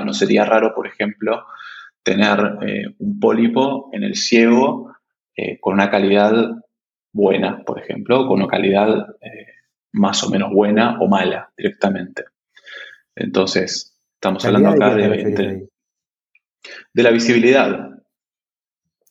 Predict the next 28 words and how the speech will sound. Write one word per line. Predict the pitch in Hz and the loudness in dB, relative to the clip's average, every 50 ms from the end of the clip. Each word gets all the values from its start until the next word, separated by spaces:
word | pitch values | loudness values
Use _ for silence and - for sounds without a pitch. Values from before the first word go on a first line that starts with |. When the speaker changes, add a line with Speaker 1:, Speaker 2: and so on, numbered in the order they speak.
| - - | -18 -10
Speaker 2:
Ah. | 117 110 110 107 98 - | -4 -4 -4 -4 -4 -6
Speaker 1:
Siempre | - - 120 110 113 120 110 | -2 0 0 2 2 2 2
hablando | 98 104 107 113 110 | 4 4 4 4 4
de | 104 98 | 4 4
la, | 98 95 - - | 2 0 0 0
de | - 95 | 0 0
la, | 92 90 - - - | 0 0 -4 -6 -4
de | 98 92 | -2 0
la, | 92 92 95 90 - - | 0 0 -2 -4 -8 -10
de | - - | -12 -12
la | - - | -12 -8
calidad | - - 95 98 104 107 | -8 -2 0 2 2 2
de | 107 | 2
la | 101 95 | 2 0
visibilidad | 95 92 - - 101 98 95 98 104 110 113 | 0 -2 -4 -4 -4 -2 0 2 2 4 4
de | 113 101 | 2 2
la | 95 98 | 0 0
imagen, | 101 104 110 113 110 - 127 123 127 - - - _ - _ - - - _ _ | 0 2 0 0 0 -2 -2 -2 -2 -6 -10 -20 _ -20 _ -20 -20 -20 _ _
porque | - - - - 101 104 | -6 -4 -4 -2 -2 -4
es | 101 - | -4 -4
posible | - 101 - - 110 104 104 104 104 | -6 -6 0 2 2 4 4 4 2
que | 101 | 2
haya | 101 101 - - 104 101 95 - - - - - | 0 0 2 2 2 2 2 0 -4 -8 -8 -6
elementos | 101 101 92 95 101 104 104 - | -4 -2 0 0 2 2 0 0
que | - - | -2 -4
obstruyan, | 92 95 - - - - - 101 - - 104 101 98 | -6 -6 -6 -10 -8 -4 -2 -2 0 2 2 2 2
digamos, | 98 101 98 95 104 104 104 - - - _ _ | 0 0 -2 -2 -2 -4 -6 -8 -10 -12 _ _
eh, | - 104 95 - - - - | -12 -12 -12 -12 -12 -20 -20